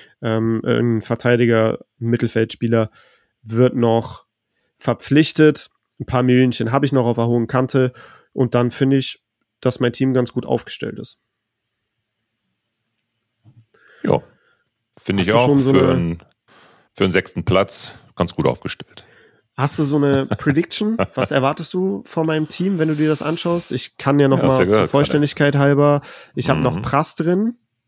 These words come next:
Speaker 1: gegen Leverkusen,
Speaker 2: Mhm.
Speaker 1: aber danach gute Matchups. Den, an dem hab ich festgehalten, obwohl der fünfhunderttausend am Tag singt. Dann hab ich Maxi Bayer noch vorne drin.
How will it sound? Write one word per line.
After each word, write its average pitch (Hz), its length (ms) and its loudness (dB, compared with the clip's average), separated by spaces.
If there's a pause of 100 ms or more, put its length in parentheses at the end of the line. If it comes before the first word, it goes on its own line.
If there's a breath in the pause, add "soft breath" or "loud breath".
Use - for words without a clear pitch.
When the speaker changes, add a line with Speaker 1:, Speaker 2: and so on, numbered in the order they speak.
(120)
Speaker 1:
gegen 117 180 0
Leverkusen, 151 540 2
Speaker 2:
Mhm. 151 60 -2
Speaker 1:
aber 117 260 0
danach 123 480 0
gute 156 220 -4
Matchups. 170 520 -2 (140)
Den, 120 180 0
an 123 140 0
dem 131 180 4
hab 123 80 0
ich - 80 -8
festgehalten, 147 400 0
obwohl 135 200 0
der 143 100 2
fünfhunderttausend 131 640 -2
am 117 100 -2
Tag 117 180 -6
singt. 143 260 -2 (320 loud breath)
Dann 120 120 0
hab 131 120 2
ich 131 120 0
Maxi 135 320 -2
Bayer 143 380 2
noch 180 140 -2
vorne 170 280 0
drin. 175 360 0